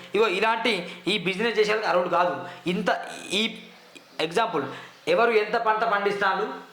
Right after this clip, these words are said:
ఆ రైతులకు ఎంత ఆదాయం వస్తుంది అని బాగా సర్వే చేసి నిజంగా వాళ్ళ రేషన్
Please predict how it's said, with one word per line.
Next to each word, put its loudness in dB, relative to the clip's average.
ఆ 4
రైతులకు 2
ఎంత 2
ఆదాయం 2
వస్తుంది 0
అని 2
బాగా 2
సర్వే 2
చేసి 2
నిజంగా 2
వాళ్ళ 2
రేషన్ 2